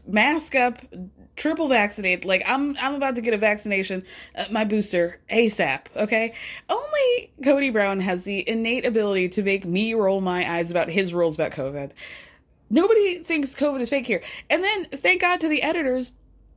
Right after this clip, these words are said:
where Christine says, "I've never once told Cody that I think covid is fake." And then Janelle, who had to be like, "I had it. <laughs> I know it's real.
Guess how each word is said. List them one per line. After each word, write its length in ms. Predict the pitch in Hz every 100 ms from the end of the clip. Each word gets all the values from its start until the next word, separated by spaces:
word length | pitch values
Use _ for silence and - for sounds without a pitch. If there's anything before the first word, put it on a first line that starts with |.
| _ - _ _ -
where 160 | 202 214
Christine 480 | 269 - 302 294 269
says, 300 | 247 214 - - - -
"I've 460 | 202 240 262 254 220
never 400 | 196 220 247 254
once 500 | 214 220 220 - -
told 300 | 233 214 196
Cody 300 | 202 185 185
that 140 | 180
I 120 | 175
think 200 | 180 185
covid 280 | 185 175 170
is 160 | 170 -
fake." 320 | 160 156 -
And 140 | 214 220
then 160 | 233
Janelle, 680 | 208 226 247 254 226 233 262
who 120 | 247
had 140 | 240 233
to 60 |
be 120 | 226
like, 320 | 226 220 208 - - - - _ _ _ _ _ -
"I 180 | 339 392
had 400 | 349 311 415 453
it. 340 | 226 - - - -
<laughs> 340 | - - - - _ _ -
I 160 | 240 466
know 240 | 466 466
it's 160 | 508 -
real. 240 | 294 262